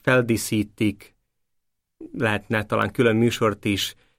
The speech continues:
eh, ennek szentelni, hogy milyen módon díszítik, milyen hagyományok kötődnek ehhez az ünnepséghez, de általában négy sátrat építenek, készítenek, földíszítenek, a négy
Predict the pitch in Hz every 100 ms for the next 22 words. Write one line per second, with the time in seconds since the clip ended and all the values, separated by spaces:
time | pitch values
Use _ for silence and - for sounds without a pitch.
0 | _ 117 117 123 110 104 - 120 107 110
1 | 104 101 101 110 104 117 110 107 104 107
2 | - 104 - 101 117 104 101 117 110 107
3 | 107 104 - 139 120 120 107 110 104 107
4 | 101 104 104 104 107 - - 135 117 107
5 | - 120 110 120 120 120 _ _ _ _
6 | - 139 127 127 113 110 110 104 - 123
7 | 117 110 - - 123 113 - 104 98 -
8 | 123 120 110 101 110 104 104 - 120 110
9 | - 107 - 104 98 - 127 120 113 -
10 | 104 - 107 104 101 - _ _ - 113
11 | 117 113 107 101